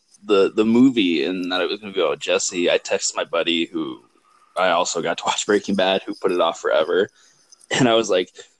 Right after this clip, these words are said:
"Dude, like, one hand I'm excited, but on the other hand, I don't know that I can see this character get tortured anymore. Like,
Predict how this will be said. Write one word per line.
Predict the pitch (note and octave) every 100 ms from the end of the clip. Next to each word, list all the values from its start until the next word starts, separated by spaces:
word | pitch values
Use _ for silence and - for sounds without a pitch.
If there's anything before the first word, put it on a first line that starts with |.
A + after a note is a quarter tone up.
| _ _ A#2+
"Dude, | C3 C3+ B2
like, | G#2 F#2+ - _ _
one | G2+ G#2+ G#2+
hand | A2+ A2+
I'm | A2
excited, | G2+ - F#2 G2+ A2 A2+
but | G2+
on | G2+
the | F2+
other | G2+
hand, | A#2 A2+ A#2 -
I | F2 -
don't | G2+ F2+ -
know | F2 E2+
that | F2
I |
can | E2+ F#2
see | - F2+ E2+ D2+ - _ _ _ -
this | F2+
character | - E2+ F2 F2
get | E2+ -
tortured | E2 D2+ D#2 B1
anymore. | B1+ C#2 B1+ D2 D2
Like, | F#2+ F#2